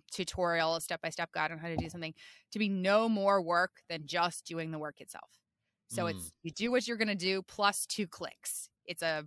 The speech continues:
Speaker 1: browser extension or a desktop application. You click the record button and you just do the process you were gonna normally do anyways. Here's how I, like,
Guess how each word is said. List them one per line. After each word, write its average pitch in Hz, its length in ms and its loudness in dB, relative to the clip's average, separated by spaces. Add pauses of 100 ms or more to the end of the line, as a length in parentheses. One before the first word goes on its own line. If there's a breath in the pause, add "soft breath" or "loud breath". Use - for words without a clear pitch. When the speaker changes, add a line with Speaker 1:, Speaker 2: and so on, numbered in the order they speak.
Speaker 1:
browser 180 300 4
extension 170 580 0
or 151 80 -4
a 147 40 -6
desktop 156 300 -4
application. 156 460 -10 (280 soft breath)
You 190 80 -10
click - 220 -2
the 190 80 -6
record 196 380 -4
button 214 400 2
and 170 120 -6
you 165 120 -6
just 147 240 -10 (300)
do 185 240 2
the 196 100 2
process 160 560 0
you 160 80 -6
were 156 80 -8
gonna 143 160 -8
normally 147 320 -6
do 143 100 -8
anyways. - 400 -8
Here's 185 320 2
how 170 300 6
I, 165 320 4
like, 156 380 -2